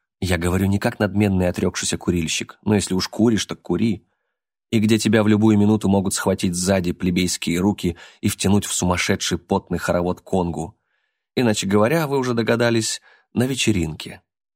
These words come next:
Помнится, это Стюарт уломал меня туда явиться, очевидно, в порядке ничтожной платы за все шикарные парные свидания, на которые я водил его, моего пухлого робкого друга. Пробравшись среди пивных кружек и матовых бутылок с пальмами на этикетках снаружи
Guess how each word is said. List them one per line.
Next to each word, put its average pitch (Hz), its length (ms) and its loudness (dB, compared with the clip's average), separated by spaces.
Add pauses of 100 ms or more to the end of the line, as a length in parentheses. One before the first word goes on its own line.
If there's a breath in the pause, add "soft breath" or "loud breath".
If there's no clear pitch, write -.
(380)
Помнится, 113 460 2
это 110 240 0
Стюарт 110 480 0
уломал 98 360 4
меня 90 200 0
туда 98 180 0
явиться, 92 720 0
очевидно, 90 420 -2
в - 60 -6
порядке 95 400 0
ничтожной 90 540 -2
платы 104 400 -2
за 85 160 -2
все - 200 -4
шикарные 87 600 -2
парные 82 340 -2
свидания, 87 600 -2 (200 loud breath)
на 95 80 0
которые 90 340 -2
я 87 200 0
водил 85 380 -2
его, 80 280 -4 (280 soft breath)
моего 92 260 2
пухлого 90 480 -2
робкого 85 380 -2
друга. 80 400 -6 (760)
Пробравшись 107 540 0
среди 107 240 2
пивных 107 400 2
кружек 110 460 0
и - 20 2
матовых 92 460 0
бутылок 95 460 -2
с - 100 -6
пальмами 85 440 0
на 85 140 0
этикетках - 560 -6
снаружи 87 540 -4